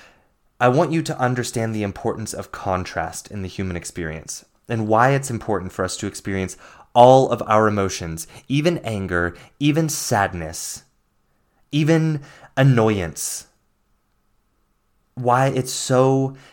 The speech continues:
important to experience all of those emotions fully, not just the ones and the intensities that we don't mind feeling.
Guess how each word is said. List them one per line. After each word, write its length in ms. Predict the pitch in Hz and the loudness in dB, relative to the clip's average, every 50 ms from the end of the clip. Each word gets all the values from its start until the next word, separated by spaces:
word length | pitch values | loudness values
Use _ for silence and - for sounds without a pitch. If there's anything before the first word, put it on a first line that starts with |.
| - _ | -20 _
important 580 | - 123 123 113 - - 131 123 - 113 104 - | -6 -4 -4 -4 -2 0 0 2 2 0 -6 -8
to 100 | - 117 | -4 -6
experience 640 | 107 101 - - - 127 117 113 110 110 107 - - - - - _ _ _ _ - | -6 -6 -6 -10 -4 -2 -2 0 0 -2 -4 -6 -12 -18 -20 -20 _ _ _ _ -2
all 500 | - 120 131 135 139 147 147 143 - - | 2 6 6 8 8 6 6 4 2 0
of 180 | - 117 107 107 | -4 -8 -4 0
those 540 | 107 101 95 92 90 87 85 - - - _ _ _ _ _ - | 0 0 0 0 -2 -4 -6 -8 -12 -14 _ _ _ _ _ -6
emotions 800 | 110 107 104 98 95 - - - 92 87 87 85 82 - - _ _ _ _ _ _ _ | -4 -2 -2 -2 -2 -4 -6 -8 -8 -8 -8 -8 -10 -12 -16 _ _ _ _ _ _ _
fully, 960 | _ - - - - - 127 120 120 120 117 107 98 90 82 78 80 87 - _ _ _ _ _ _ _ _ _ _ _ _ _ - | _ -20 -20 -16 -6 0 2 2 4 4 2 0 -2 -6 -8 -10 -14 -16 -18 _ _ _ _ _ _ _ _ _ _ _ _ _ -8
not 280 | 113 113 123 147 135 - | 0 2 2 2 2 0
just 220 | - 143 139 - | -4 -6 -4 -4
the 60 | 143 131 | -4 -4
ones 560 | 123 113 104 98 95 92 95 98 - - - _ _ _ _ - | -2 0 0 0 0 -2 -4 -6 -8 -10 -14 _ _ _ _ -8
and 160 | - 117 113 | -6 -4 -2
the 100 | 113 110 | -2 -2
intensities 760 | 104 101 107 110 110 101 - 104 95 104 98 95 90 - - | -2 -2 -2 -4 -4 -4 -6 -8 -6 -6 -6 -6 -8 -10 -12
that 200 | - - 110 - | -8 -10 -8 -6
we 80 | 110 101 | -4 -2
don't 280 | 110 101 92 82 95 | -2 -2 -2 -4 -6
mind 540 | 98 98 98 95 92 90 90 87 87 85 - | -4 0 0 2 2 2 0 -2 -6 -10 -12
feeling. 540 | - - 95 82 78 80 73 64 53 - | -14 -16 -14 -14 -14 -14 -16 -18 -20 -20